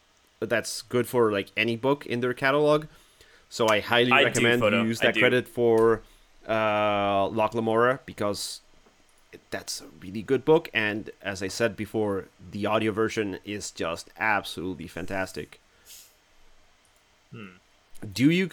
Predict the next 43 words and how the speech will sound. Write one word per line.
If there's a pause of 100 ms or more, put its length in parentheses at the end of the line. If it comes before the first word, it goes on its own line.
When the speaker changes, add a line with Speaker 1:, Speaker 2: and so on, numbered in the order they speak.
Speaker 1:
have
a
commute?
I
Speaker 2:
<clears throat>
Speaker 1:
personally
don't
because
I
work (880)
from
home (640)
Speaker 2:
I
do.
Speaker 1:
as (640)
a
YouTube
man. (600)
Speaker 2:
<laughs>
I,
uh,
I
drive,
like,
Speaker 1:
Mostly.
Speaker 2:
twenty-five,
thirty
minutes. (200)
I
usually, (180)
like,
usually
while
I
drive
to
work,
I
actually
watch,
like,
these
guys'